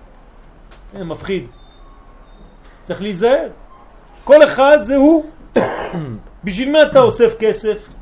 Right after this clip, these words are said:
לא בשביל עם ישראל, בשביל המפלגה שלי. רגע, מה אתה עושה פה? אתה חושב על עם ישראל, על האומה או על המפלגה שלך?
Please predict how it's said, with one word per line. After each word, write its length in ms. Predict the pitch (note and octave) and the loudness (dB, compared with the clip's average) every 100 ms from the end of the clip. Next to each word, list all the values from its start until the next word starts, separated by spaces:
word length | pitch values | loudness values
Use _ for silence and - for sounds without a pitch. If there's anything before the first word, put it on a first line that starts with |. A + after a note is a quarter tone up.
| - | -10
לא 140 | D3 D4 | -10 -8
בשביל 260 | C#4 D4 A#3+ | -6 -6 -4
עם 160 | A#3 | -6
ישראל, 580 | F3 - E3 D3+ C3+ A2 G2+ | -6 -10 -8 -6 -6 -8 -12
בשביל 240 | A#2+ B3+ | -12 -8
המפלגה 580 | D#4 D4 - D4+ C4+ D4 | -6 -8 0 2 6 4
שלי. 500 | C#4+ C#4 C#4 C#4 G#3 - - - - - - _ - - - - - - - - - - - B2 | 4 -2 -2 -4 -6 -16 -20 -18 -20 -20 -20 _ -20 -14 -14 -14 -20 -20 -18 -18 -18 -20 -20 -20
רגע, 200 | D3+ A#2+ | -16 -14
מה 120 | B2 | -14
אתה 140 | F3 G3+ | -16 -18
עושה 240 | F3+ - G#3+ - | -20 -20 -20 -20
פה? 80 | B2 - - - - - - - - - - - - - - | -20 -20 -20 -20 -20 -20 -20 -20 -20 -20 -20 -20 -20 -20 -18
אתה 180 | A#2+ - | -16 -16
חושב 520 | - A#2+ - F3 F#3 | -14 -16 -14 -12 -8
על 200 | D3+ B2+ C3+ - | -6 -8 -12 -14
עם 220 | C#3+ G#3 | -14 -14
ישראל, 320 | A3 B3+ B3 | -14 -12 -10
על 120 | D#3 | -8
האומה 420 | C3 A#2 A2+ E3 D4+ | -8 -8 -10 -10 -10
או 160 | G#4 | -8
על 60 | A3+ | -8
המפלגה 600 | F#3 F3 - D3 C#3 D#3 | -8 -12 -12 -12 -10 -10
שלך? 280 | D3+ A#2+ | -12 -20